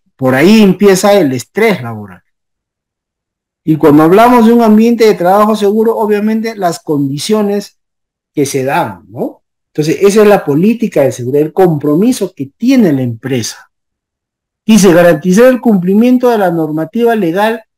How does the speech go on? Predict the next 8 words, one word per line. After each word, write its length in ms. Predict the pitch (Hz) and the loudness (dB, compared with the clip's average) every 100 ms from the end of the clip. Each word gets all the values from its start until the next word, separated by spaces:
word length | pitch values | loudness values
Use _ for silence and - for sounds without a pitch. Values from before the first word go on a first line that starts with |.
| _ _ | _ _
de 180 | 147 147 | -10 -8
seguridad 560 | - 139 143 156 202 | -6 -4 -2 0 0
y 80 | 214 | -2
salud 320 | 208 147 185 | -4 -6 -4
en 120 | 208 | -2
el 120 | 196 180 | -4 -6
trabajo 560 | 160 196 214 247 254 _ | -4 -4 -4 -8 -12 _
aplicable 1000 | 160 151 - 139 - 180 180 185 202 - | -10 -8 -8 -6 0 0 2 0 -2 -8